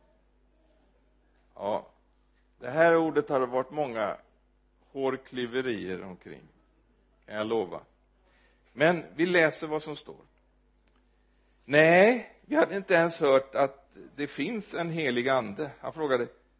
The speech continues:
"Vilket dop blev ni då döpta med?" Då svarade de, "Johannes dop." Paulus sa, "Johannes döpte med omvändelsens dop och sa åt folket att tro på den som skulle komma efter honom, det vill säga Jesus."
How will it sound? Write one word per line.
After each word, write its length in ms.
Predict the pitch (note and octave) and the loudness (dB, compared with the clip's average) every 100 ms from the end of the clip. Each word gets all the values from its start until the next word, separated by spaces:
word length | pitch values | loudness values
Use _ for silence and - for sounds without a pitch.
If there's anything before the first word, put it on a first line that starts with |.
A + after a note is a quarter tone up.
| _ _ _ _ C3 | _ _ _ _ 0
"Vilket 580 | E3 E3 E3 D#3+ C#3+ | 0 2 0 -2 -6
dop 280 | C3+ D3 C#3 | -2 -4 -4
blev 180 | C#3+ C#3 | -2 -2
ni 80 | C3+ | 0
då 140 | B2 | -6
döpta 460 | A2+ A#2+ - - F#2+ | 0 0 0 -6 -8
med?" 240 | F#2 F2 - _ _ _ _ _ _ _ G2+ | -8 -10 -16 _ _ _ _ _ _ _ -16
Då 100 | G#2 | -6
svarade 280 | A#2 G#2+ | 0 2
de, 140 | G2+ G2 | 2 -2
"Johannes 500 | G2+ G#2+ G2 F#2+ - | -4 -4 -6 -8 -14
dop." 140 | A#1+ - _ _ - - B1 - - C2 _ - | -20 -20 _ _ -20 -20 -20 -20 -20 -20 _ -8
Paulus 300 | A#2+ A2+ - | -6 -6 -8
sa, 340 | B2 G2 D#2 - _ _ _ _ _ | -4 -2 -4 -14 _ _ _ _ _
"Johannes 300 | A#2 C3 C3+ | 0 0 2
döpte 300 | C#3+ C#3 C3 | 2 2 2
med 140 | B2+ C3 | -4 -4
omvändelsens 580 | B2+ B2+ B2 A#2+ B2 | -2 -2 -4 -10 -14
dop 280 | - B2 B2+ - | -6 -6 -6 -10
och 120 | A#2+ | -10
sa 220 | A#2+ A#2 A#2 - _ _ _ | -2 -2 -2 -10 _ _ _
åt 200 | A#2 A2 | -14 -14
folket 580 | - A2+ A2 - C3+ _ | -6 -6 -6 -12 -16 _
att 180 | - - | -20 -18
tro 380 | A2 A#2+ C#3 C#3 | -8 -6 -4 -6
på 160 | - | -8
den 240 | C3 C#3 C#3 | -4 -4 -4
som 140 | C#3 | -14
skulle 160 | - C3 | -14 -10
komma 260 | C3 B2 | -8 -4
efter 200 | A2+ - | -6 -6
honom, 200 | A2+ A#2 A2+ - _ | -6 -6 -8 -20 _
det 80 | G#2+ | -14
vill 100 | A2 | -6
säga 260 | A2+ G2 | -2 0
Jesus." 640 | F#2+ F#2+ - - - - | 0 -4 -10 -16 -20 -20